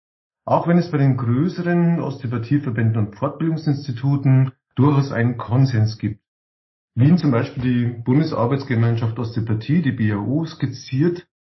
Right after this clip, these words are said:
äh, deren Mitbegründer wir als Verband waren. Und aktuell gibt es in Deutschland auch keine verlässliche Rechtslage für die Ausübung der Osteopathie.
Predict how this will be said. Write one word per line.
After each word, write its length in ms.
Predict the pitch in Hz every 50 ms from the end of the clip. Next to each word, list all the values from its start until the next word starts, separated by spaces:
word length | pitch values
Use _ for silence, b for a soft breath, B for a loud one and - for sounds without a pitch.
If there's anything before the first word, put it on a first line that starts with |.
| _ _ _ _ _ -
äh, 280 | 120 117 117 123 113 113
deren 280 | 117 110 117 143 135
Mitbegründer 800 | 127 143 143 - - 151 - - 135 135 147 151 151 156 160 139
wir 240 | 120 143 151 143 -
als 180 | 95 87 - -
Verband 640 | - 160 147 - 107 95 110 120 135 - 120 98
waren. 560 | 104 98 104 107 104 104 101 95 92 92 92 _ _ _ _ _ _ _ _ _ _ _ _ _ _ -
Und 140 | 123 117 113
aktuell 760 | 110 117 - - - - 170 143 135 151 170 220 247 240 -
gibt 220 | - 170 165 - 156
es 140 | 147 -
in 140 | 147 131 113
Deutschland 600 | 110 110 110 113 - - - 165 170 175 185 175 _ _ _ _ _ _ -
auch 220 | 120 120 117 113
keine 240 | - 135 139 139 139
verlässliche 800 | 135 131 110 110 107 120 135 - - 165 147 - 143 131 127 127
Rechtslage 640 | 160 175 - - - - 117 110 113 117 117 113
für 140 | 110 - 120
die 120 | 110 113
Ausübung 640 | 107 92 98 110 - - - - 123 110 107 110 107
der 100 | 104 101
Osteopathie. 800 | 101 101 104 - - - 113 104 101 110 - - 107 101 98 101